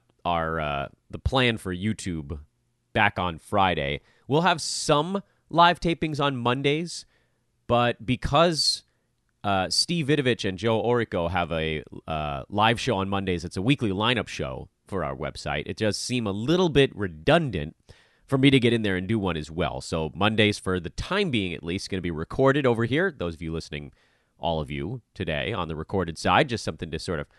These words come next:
file in the Rolodex of how am I gonna consume my fantasy knowledge this week. And, uh, yeah, so we checked that box. You can follow me over on Twitter at Dan Besbris, D A N B E S B R I S. I hope that you will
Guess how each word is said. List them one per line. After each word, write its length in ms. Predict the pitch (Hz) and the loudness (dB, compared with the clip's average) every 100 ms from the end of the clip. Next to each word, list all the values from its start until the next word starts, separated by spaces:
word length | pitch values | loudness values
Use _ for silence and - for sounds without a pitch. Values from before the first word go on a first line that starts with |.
| _ _ _ | _ _ _
file 400 | - 135 117 113 | 2 4 4 2
in 40 | |
the 60 | 104 | 0
Rolodex 640 | 110 110 104 104 - - | 0 2 2 0 -2 -2
of 280 | 98 76 - _ _ _ _ _ _ _ _ _ - | -4 -4 -16 _ _ _ _ _ _ _ _ _ -6
how 180 | 120 | -2
am 80 | 113 | 0
I 80 | 104 | 0
gonna 220 | 101 95 87 - | 0 -2 -4 -6
consume 380 | - 127 - 143 | -2 -2 0 -2
my 160 | 113 98 | -2 -2
fantasy 480 | - 123 110 - | -2 -2 -2 -6
knowledge 380 | 90 87 80 78 | -4 -4 -4 -8
this 180 | 82 - | -10 -4
week. 300 | 95 156 - - _ _ _ _ _ | -4 -4 -8 -20 _ _ _ _ _
And, 500 | 104 104 101 98 98 | -4 -2 0 -2 -2
uh, 380 | 98 95 98 98 | -2 0 0 2
yeah, 200 | 139 202 | 2 2
so 140 | 117 95 | 2 -4
we 60 | |
checked 240 | 98 143 - | -4 -4 2
that 180 | 156 - | 2 2
box. 380 | 78 107 - - - _ _ | -2 -2 -4 -14 -20 _ _
You 80 | 165 | -4
can 100 | 214 | 2
follow 160 | 214 226 | 6 6
me 120 | 226 | 6
over 160 | 226 208 | 6 4
on 100 | 214 | 4
Twitter 240 | 175 208 | 2 2
at 220 | 185 185 | 2 0
Dan 200 | 160 175 | 2 2
Besbris, 400 | 139 117 - 156 | 4 2 2 -2
D 200 | 127 131 | 0 2
A 180 | 127 127 | 2 2
N 200 | 113 123 | 2 0
B 260 | 107 131 - | -4 -6 -6
E 180 | 123 120 | -6 -2
S 220 | 107 120 | -2 -2
B 240 | 85 113 113 | -2 -6 -4
R 240 | 90 104 | -2 0
I 160 | 78 80 | 0 -2
S. 260 | 80 131 - | 0 0 2
I 80 | 104 | 0
hope 160 | 104 | -2
that 120 | - 71 | -4 -4
you 120 | 95 | -4
will 420 | 90 131 214 269 | 2 4 2 -2